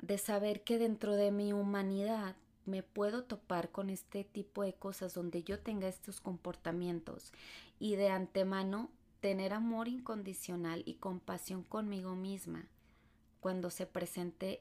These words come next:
este actuar de mi parte, donde yo también herí.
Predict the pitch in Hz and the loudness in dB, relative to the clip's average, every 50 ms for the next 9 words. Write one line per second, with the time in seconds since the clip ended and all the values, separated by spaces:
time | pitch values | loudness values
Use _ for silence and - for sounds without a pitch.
0 | - 196 185 175 - - - - - 190 190 190 180 185 180 - - - - - | -2 -2 -2 -4 -6 -10 -10 -8 -4 -4 -2 -2 0 0 -2 -2 -4 -8 -12 -18
1 | _ _ _ - - 185 180 - - - - - 190 196 190 180 - 175 175 170 | _ _ _ -4 -2 -2 -2 -2 -4 -6 -2 0 2 2 2 2 0 -2 -2 -2
2 | 170 160 - - - - - - - - - - - - _ _ - - - - | -4 -4 -4 -6 -8 -8 -8 -12 -18 -20 -20 -20 -20 -20 _ _ -20 -20 -20 -20
3 | - - - - - - - - - - - - - - 165 185 185 170 170 160 | -20 -20 -20 -20 -20 -20 -20 -20 -20 -20 -20 -14 -10 -2 2 4 4 4 4 4
4 | 180 175 160 185 190 185 - - 175 170 160 160 160 151 151 151 151 151 156 | 2 2 2 2 -2 -2 -2 -2 -2 -2 -2 -2 -2 -2 -2 -2 -4 -6 -8